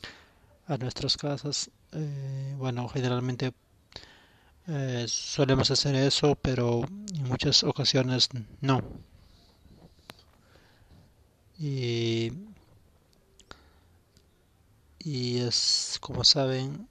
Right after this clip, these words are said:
este, en la mayor cantidad de personas, de los peruanos, eh, muchas veces trabajan ocho a ocho, entonces es poco probable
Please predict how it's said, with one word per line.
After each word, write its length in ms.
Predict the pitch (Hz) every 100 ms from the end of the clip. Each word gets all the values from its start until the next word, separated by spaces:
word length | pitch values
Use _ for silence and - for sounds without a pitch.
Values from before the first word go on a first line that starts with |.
| _
este, 720 | - - - 139 117 117 117 135
en 1040 | 190 - - - - - _ - 151 131
la 80 | 127
mayor 500 | 123 123 131 139 - - - - - _ _ _ -
cantidad 640 | 131 120 - 127 127 127
de 100 | 139
personas, 520 | - 131 - 135 117
de 80 | 127
los 120 | 123
peruanos, 580 | - 127 123 127 120 - - _ _ - - _ _ _ _ _ _ _ _ _ 147
eh, 520 | 143 127 123 117 117
muchas 240 | 123 - 139
veces 240 | - 147
trabajan 480 | - 123 113 127 123
ocho 280 | 123 - 135
a 100 | 127
ocho, 220 | 131 -
entonces 460 | 160 165 139 151 -
es 240 | 185 - - - - - -
poco 280 | 143 - 143
probable 720 | - 135 131 127 127 127